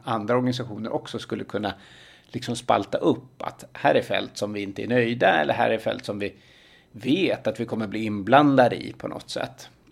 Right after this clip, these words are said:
Eh, där vi inte kan bestämma allt själva, utan det är någon annan som måste bestämma. Eller vara med och bestämma. Det finns nog några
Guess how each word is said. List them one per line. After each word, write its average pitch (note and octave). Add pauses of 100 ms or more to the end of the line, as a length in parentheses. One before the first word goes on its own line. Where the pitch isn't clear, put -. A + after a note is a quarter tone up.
(120)
Eh, G#2 (280)
där A#2
vi A2
inte G#2+
kan A2
bestämma C3+
allt -
själva, - (140)
utan G#2+
det G#2+
är A#2
någon -
annan G#2+
som -
måste -
bestämma. - (640)
Eller A2+
vara G#2+
med C3
och A2+
bestämma. - (760)
Det E3+
finns G3+
nog A2+
några G#2+